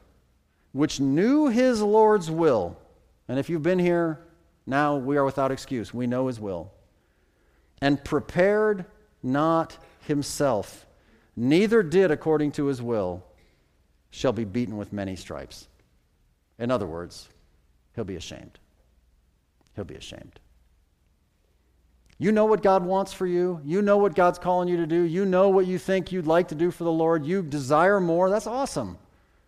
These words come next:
You know that and don't prepare yourself. As we say where I grew up, you ought to be whipped. <laughs> I know that doesn't sound too good.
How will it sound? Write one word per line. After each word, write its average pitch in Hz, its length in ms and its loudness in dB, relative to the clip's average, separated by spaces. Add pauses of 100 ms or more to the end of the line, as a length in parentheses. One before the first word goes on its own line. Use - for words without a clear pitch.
(360)
You 240 220 2
know 214 380 6
that 262 460 2 (520)
and 151 300 0
don't 208 340 4
prepare 202 480 4
yourself. 269 680 2 (2500)
As 107 220 -2
we 123 140 -4
say 120 240 -4
where 117 180 -4
I 135 80 -2
grew 87 260 -10
up, 92 200 -10 (920)
you 139 140 -8
ought 175 60 -4
to - 60 -10
be 90 120 -10
whipped. 82 400 -14 (360)
<laughs> - 360 -20 (100)
I - 800 -20
know 87 140 -8
that 85 100 -8
doesn't 85 140 -10
sound 78 240 -10
too 78 60 -14
good. 67 260 -16